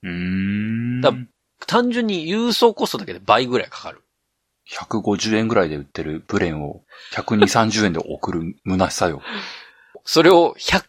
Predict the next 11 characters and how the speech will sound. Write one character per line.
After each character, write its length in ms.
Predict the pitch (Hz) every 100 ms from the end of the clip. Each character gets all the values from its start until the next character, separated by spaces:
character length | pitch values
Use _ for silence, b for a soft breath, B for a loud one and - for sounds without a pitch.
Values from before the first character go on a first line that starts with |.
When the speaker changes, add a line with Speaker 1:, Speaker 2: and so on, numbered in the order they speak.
| _
Speaker 2:
件、 340 | 131 92 78 _ -
私 280 | - 110 -
は 240 | - 214
こ 140 | - 131
な 60 |
し 220 | - - -
た 160 | 151
ん 60 | -
で 80 | -
す。 160 | -
<laughs> 80 | -